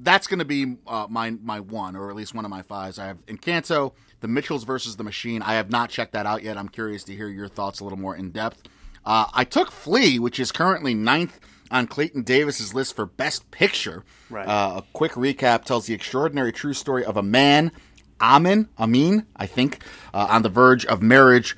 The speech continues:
Speaker 1: which compels him to reveal his hidden past for the first time. That's got an intriguing little hook to it.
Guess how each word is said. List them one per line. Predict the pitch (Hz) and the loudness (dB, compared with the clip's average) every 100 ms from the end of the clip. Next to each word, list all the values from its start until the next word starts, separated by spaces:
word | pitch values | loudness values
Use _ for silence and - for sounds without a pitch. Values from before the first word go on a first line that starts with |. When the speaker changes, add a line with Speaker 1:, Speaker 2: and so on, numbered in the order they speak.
| - - | -10 -2
Speaker 1:
which | 120 - | -2 0
compels | 123 - 135 151 165 - | 0 2 6 8 6 2
him | 156 139 | 2 2
to | 139 | 2
reveal | 127 107 131 123 | 2 4 4 2
his | 120 - | 0 0
hidden | 135 135 | 0 0
past | - - 135 117 - | 0 4 6 6 0
for | 104 | -8
the | 95 | -8
first | - 101 92 - | -4 -2 -2 -2
time. | 98 80 85 | -4 -2 2
That's | 196 - | 2 4
got | 330 | 2
an | 104 | 0
intriguing | 90 - 104 82 98 | -6 -4 -6 -4 -6
little | 92 87 | -6 -4
hook | 101 - | -4 -6
to | - 90 | -6 -2
it. | 113 | -2